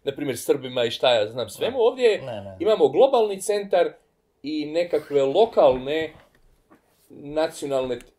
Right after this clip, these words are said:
Speaker 1: kako bi rekao, ono
Speaker 2: Države.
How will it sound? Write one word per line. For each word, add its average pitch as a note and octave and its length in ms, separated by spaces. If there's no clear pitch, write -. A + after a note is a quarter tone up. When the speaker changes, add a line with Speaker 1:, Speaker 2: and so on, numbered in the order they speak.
Speaker 1:
kako F#2+ 220
bi F2 120
rekao, F2 380
ono E2 460
Speaker 2:
Države. G2 440